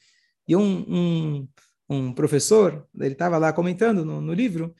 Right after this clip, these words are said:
ele disse, "O que que você faz quando você tá na classe? De repente começa um temporal, começa a chover.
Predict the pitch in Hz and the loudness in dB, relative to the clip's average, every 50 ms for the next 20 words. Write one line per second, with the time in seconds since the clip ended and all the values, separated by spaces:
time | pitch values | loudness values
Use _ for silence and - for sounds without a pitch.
0 | _ _ _ _ _ 170 170 160 175 214 196 - - - 277 277 - 247 - - | _ _ _ _ _ -2 0 0 0 -2 -4 -4 -6 -8 -6 -2 -2 -4 0 2
1 | 220 214 170 165 185 180 - - 170 160 - 160 - 202 196 156 - 139 131 127 | 2 2 4 2 0 -2 -6 -10 -10 -8 -6 -4 -2 -2 -2 -2 -2 -4 -6 -6
2 | 131 - - 165 180 185 185 254 240 - - 175 185 185 185 196 180 196 196 185 | -6 -4 -2 -2 -2 0 -2 -4 -4 -4 -4 -4 -2 0 2 2 2 2 2 4
3 | 202 185 170 151 143 135 131 - _ _ _ _ _ _ _ _ _ _ _ - | 4 4 6 4 4 0 -2 -8 _ _ _ _ _ _ _ _ _ _ _ -4
4 | 170 190 190 190 214 165 185 190 160 160 147 127 120 - | 0 0 2 2 0 2 2 2 4 4 4 2 0 -12